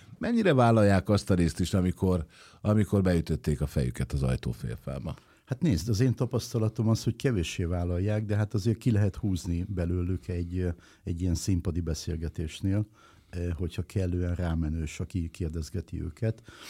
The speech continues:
Speaker 2: De hadd mondj-, hadd mondjak egy példát is, hogy például ki lesz a színpadon. Ugye ott van a Biotech usa-nak a története, ami egy abszolút kis vállalkozásból indult talán tizenöt vagy húsz évvel ezelőtt,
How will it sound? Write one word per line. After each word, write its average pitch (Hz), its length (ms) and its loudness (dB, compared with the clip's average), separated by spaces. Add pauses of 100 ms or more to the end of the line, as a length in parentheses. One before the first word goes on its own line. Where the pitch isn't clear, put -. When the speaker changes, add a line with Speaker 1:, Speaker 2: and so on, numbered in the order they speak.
(200)
Speaker 2:
De 101 100 2
hadd 117 120 4
mondj-, 113 260 6
hadd 117 200 0
mondjak 107 280 2
egy 98 80 -2
példát 87 500 0
is, 87 180 -4
hogy 85 100 -2
például 87 460 -2
ki - 140 -6
lesz 80 200 -4
a 87 40 -6
színpadon. 110 680 -2 (680)
Ugye 92 300 0
ott 113 160 0
van 104 140 0
a 92 60 2
Biotech 90 520 -2
usa-nak 87 440 -4
a 87 40 -6
története, 82 680 -4
ami 87 160 -2
egy 90 180 -4
abszolút 90 580 -6
kis 82 260 -8
vállalkozásból 87 1200 -4
indult 85 680 -4 (340)
talán 71 440 -12
tizenöt 82 440 -4
vagy 73 160 -8
húsz 85 280 -8
évvel 78 280 -6
ezelőtt, 117 560 -2